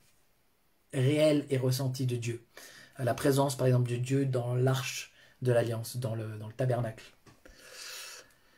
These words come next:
Euh, ok.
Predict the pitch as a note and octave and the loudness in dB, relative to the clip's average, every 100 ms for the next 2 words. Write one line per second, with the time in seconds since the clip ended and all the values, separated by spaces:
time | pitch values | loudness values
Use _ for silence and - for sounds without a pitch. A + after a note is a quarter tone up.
0 | _ _ _ _ _ _ _ _ D3+ C3+ | _ _ _ _ _ _ _ _ -8 -2
1 | B2+ C3 B2+ - - - G1+ - - F3 | 0 0 -2 -6 -8 -8 -8 -8 -8 -8
2 | E3+ F3 E3 F3+ - D3+ - _ - | -8 -8 -10 -12 -12 -12 -14 _ -10